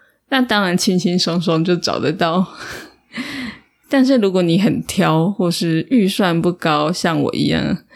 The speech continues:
又挑又没钱的话，<laughs> 那当然要花不少时间才会找到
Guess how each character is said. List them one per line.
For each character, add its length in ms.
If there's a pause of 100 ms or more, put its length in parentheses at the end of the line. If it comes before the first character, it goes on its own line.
(560)
又 220
挑 420
又 140
没 220
钱 280
的 160
话， 160 (100)
<laughs> 960
那 100
当 180
然 100
要 140
花 240
不 100
少 300
时 220
间 400
才 240
会 160
找 240
到 520